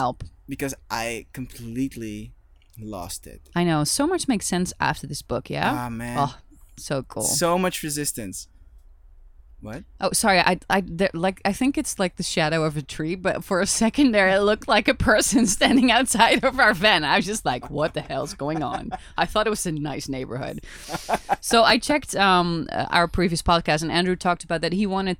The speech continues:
Speaker 1: to draw something every day, and he pu-, would put it up on his Instagram.
Speaker 2: Because before that, I was doing that.
Speaker 1: You were. You totally were. There's, like, a
Speaker 2: And the
Speaker 1: ton of
Speaker 2: second, the
Speaker 1: drawings.
Speaker 2: second I
Speaker 1: Yeah.
Speaker 2: said I'm gonna
Speaker 1: Yeah.
Speaker 2: do it,
Speaker 1: Yeah.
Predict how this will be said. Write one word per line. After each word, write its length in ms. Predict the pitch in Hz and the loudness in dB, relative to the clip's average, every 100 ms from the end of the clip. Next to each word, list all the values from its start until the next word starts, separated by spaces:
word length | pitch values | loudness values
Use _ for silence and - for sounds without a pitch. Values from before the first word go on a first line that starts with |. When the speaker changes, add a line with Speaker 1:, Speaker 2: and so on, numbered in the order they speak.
| - | -2
Speaker 1:
to 300 | 156 151 - - | -2 -2 -6 -12
draw 300 | 147 175 185 | -2 4 4
something 380 | 185 151 147 139 | 4 -2 -2 -4
every 180 | 151 156 | -4 -2
day, 200 | 156 151 | 0 0
and 100 | 147 | 0
he 60 | |
pu-, 180 | - - | -4 -4
would 240 | 147 151 - | -4 -4 -2
put 140 | 156 | 0
it 80 | 143 | 0
up 240 | 151 - | -2 -4
on 120 | - 147 | -4 -4
his 120 | 143 | -2
Instagram. 580 | 156 - 147 143 135 147 - - - - - | -4 -4 -4 -2 -2 -4 -10 -20 -20 -20 -4
Speaker 2:
Because 160 | - 214 | 0 4
before 400 | 202 - 240 254 | 4 4 2 4
that, 280 | 165 117 - | 2 0 0
I 140 | 180 | 4
was 240 | 196 202 147 | 6 6 4
doing 460 | 143 370 466 339 | 4 2 4 4
that. 100 | 277 | 6
Speaker 1:
You 100 | 370 508 | 6 8
were. 420 | 480 587 587 254 - | 6 8 8 8 6
You 160 | 302 523 | -2 -4
totally 400 | - 427 480 440 | 2 4 6 4
were. 160 | 415 214 | 4 4
There's, 240 | 427 427 | 2 2
like, 120 | 403 | -2
a 120 | 453 - | -2 0
Speaker 2:
And 80 | |
the 60 | 349 | 4
Speaker 1:
ton 80 | 359 | 6
of 60 | |
Speaker 2:
second, 200 | 381 302 | 6 8
the 160 | 330 392 220 | 8 8 8
Speaker 1:
drawings. 160 | 196 214 | 6 4
Speaker 2:
second 380 | 233 240 277 262 | 4 4 2 4
I 80 | 208 | 6
Speaker 1:
Yeah. 60 | 240 | 8
Speaker 2:
said 260 | - 196 202 | 8 6 6
I'm 100 | 196 | 6
gonna 200 | 170 160 | 4 4
Speaker 1:
Yeah. 120 | 147 | 4
Speaker 2:
do 160 | 139 151 | 4 4
it, 240 | 262 330 - | 2 -2 -8
Speaker 1:
Yeah. 340 | 151 139 139 | -4 -4 -4